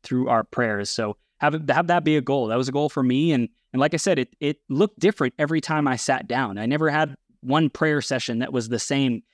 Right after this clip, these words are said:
even though I might have a list of people I wanted to pray for and some certain prayers that I would, I would do, you know, "Our Father in heaven, hallowed be thy name." I would, I would dive into that word, word,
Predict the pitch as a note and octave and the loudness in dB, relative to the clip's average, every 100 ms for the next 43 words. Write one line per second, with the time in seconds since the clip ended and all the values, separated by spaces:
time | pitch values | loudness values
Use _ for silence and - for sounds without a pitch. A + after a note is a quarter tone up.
0 | _ - G3+ F#3+ D#3+ D3+ D3 C3+ C#3 - | _ -2 2 4 4 2 0 0 -2 -2
1 | B2+ C3 C#3+ - C3+ A#2+ - C#3+ C#3 A#2+ | -4 0 -2 -2 -2 -2 -2 -2 0 0
2 | A2+ C#3+ D#3+ D3+ - D3 C#3 - C#3 C3 | 2 0 0 -2 0 0 0 -2 -2 0
3 | C3 C3+ A#2+ A2+ A2+ _ _ - A#2 D#3 | 0 -2 -4 -4 -6 _ _ -6 0 0
4 | D3+ C3+ B2+ - _ - E3 D#3 D3 D3 | 0 0 -2 -8 _ 0 2 2 0 0
5 | C3+ C3+ C3 B2+ D3+ C3+ B2+ C3+ C3+ C#3 | 0 0 -2 -4 -2 0 0 0 2 2
6 | C3 C3 B2 - C#3+ C3+ C3+ C3 C3 C3+ | 2 0 0 0 0 2 0 0 0 0
7 | C3 C3 C3 C3 B2+ C3 B2+ B2 B2 B2+ | 0 0 0 0 0 0 2 0 0 2
8 | B2+ A#2 - _ D#3 C#3 - C3+ C#3+ B2+ | 2 0 -4 _ -2 -2 0 0 2 -2
9 | C3+ C#3+ D#3+ D3 D3+ F3+ - C3 C3+ C#3 | -2 -2 0 0 0 0 -8 -2 0 0
10 | C3 - C#3+ C3+ | -4 0 0 0